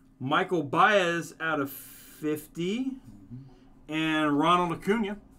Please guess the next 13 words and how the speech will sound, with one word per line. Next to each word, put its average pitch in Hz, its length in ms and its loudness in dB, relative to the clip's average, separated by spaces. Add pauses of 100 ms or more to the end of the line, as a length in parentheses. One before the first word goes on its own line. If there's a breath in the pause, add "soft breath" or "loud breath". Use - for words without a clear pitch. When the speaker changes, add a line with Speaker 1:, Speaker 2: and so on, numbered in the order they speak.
(800)
Speaker 1:
on 151 160 -4
the 143 60 0
green. 170 360 0 (4000 soft breath)
Speaker 2:
Backwards. - 420 -16
Speaker 1:
This 123 120 -8
is 139 100 -12
backwards, 180 520 0
so 156 80 -2
we're 160 140 -2
gonna 151 60 -4
flip 240 320 2
it. 170 140 -6
Boom. 247 380 2